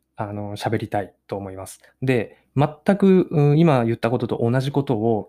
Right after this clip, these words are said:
今日ね、あの、会社の先輩、すごく仲良くさせてもらってる、ね、あの、普段からタメ口で話してる先輩、うん、そういう人がいるんですけど、その人がね、ポロッと言ってたんですよ。うん、まあ、あの、会社の愚痴を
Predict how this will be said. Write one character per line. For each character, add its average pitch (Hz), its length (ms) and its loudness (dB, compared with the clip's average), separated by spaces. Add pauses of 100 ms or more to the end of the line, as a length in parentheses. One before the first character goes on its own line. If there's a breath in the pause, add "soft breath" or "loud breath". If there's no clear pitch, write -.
今 202 120 4
日 120 80 2
ね、 98 280 -10
あ 110 160 -8
の、 107 160 -6
会 135 160 0
社 151 140 0
の 151 400 0
先 135 180 -4
輩、 139 240 -2 (220)
す - 160 -8
ご 160 100 2
く 127 80 -2
仲 123 240 0
良 101 140 -4
く 101 220 -10
さ 110 140 -8
せ - 80 -14
て 110 60 -8
も 107 60 -4
ら 104 80 -2
っ - 80 -12
て 104 100 -6
る、 104 220 -2 (320 loud breath)
ね、 117 180 0
あ 117 60 0
の、 113 100 2
普 - 100 0
段 110 140 2
か 104 80 2
ら 101 80 0
タ 113 140 2
メ 117 100 4
口 120 180 2
で 117 60 2
話 117 240 2
し - 60 -12
て - 40 -10
る 98 60 -12
先 110 180 -2
輩、 104 200 -2 (420 loud breath)
う 113 60 -4
ん、 101 120 -6
そ 135 200 0
う 135 80 2
い 143 320 4
う - 120 -4 (300)
人 - 180 -4
が 120 80 0
い 110 60 0
る 117 60 0
ん - 20 0
で 104 60 0
す - 20 -14
け - 80 -10
ど、 98 140 -8
そ - 100 -8
の 151 80 0
人 165 160 -2
が 98 80 -8
ね、 95 220 -10 (320)
ポ 117 80 0
ロ 123 60 2
ッ - 20 -12 (160)
と 101 80 -4
言 92 60 -6
っ - 20 -10
て - 100 -10
た 110 100 0
ん 104 60 -2
で - 60 -12
す - 80 -14
よ。 - 100 -16 (460)
う 107 80 -10
ん、 95 180 -16
ま 135 380 -2 (420 soft breath)
あ、 120 160 -2
あ 120 60 0
の、 120 180 0
会 120 180 0
社 123 140 -2
の 120 140 0
愚 117 100 -2
痴 - 160 -4
を 117 320 2